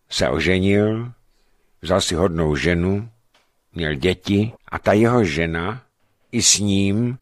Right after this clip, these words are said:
od slunka do slunka, od slunka do tmy dřela na tom poli a z tého výdělku a výpes-, výpěstků živila i toho svého starého otce,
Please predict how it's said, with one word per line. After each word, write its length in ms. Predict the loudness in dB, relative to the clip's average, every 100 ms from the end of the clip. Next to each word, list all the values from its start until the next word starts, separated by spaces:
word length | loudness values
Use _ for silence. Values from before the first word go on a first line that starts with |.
| _ -2
od 300 | 0 0 -2
slunka 640 | -2 2 2 0 -2 -4 -4
do 300 | -2 -2 -2
slunka, 800 | -2 -2 0 0 0 -2 -2 -6 _ _ -20 -12 -6
od 140 | -4
slunka 420 | 0 0 0 0
do 180 | 0 0
tmy 420 | 0 0 0 -2 -6
dřela 560 | -8 -4 0 2 2 2
na 120 | -2
tom 300 | 0 0 0
poli 440 | 0 0 0 -2 -8 _ _ _ _ _ _ _ _ -12
a 100 | -6
z 140 | -2
tého 320 | 0 2 2 0
výdělku 1120 | -2 -4 0 0 0 -4 -6 -4 -4 -8 -12
a 300 | -10 -8 -8 -8
výpes-, 640 | -6 -6 -2 -2 -2 -2
výpěstků 800 | -2 0 2 2 0 -2 0 2
živila 500 | 2 2 4 2 2
i 140 | -4
toho 280 | -4 -2 -2
svého 420 | -2 0 0 0
starého 560 | -2 0 2 2 2 0
otce, 580 | -4 -6 -4 0 0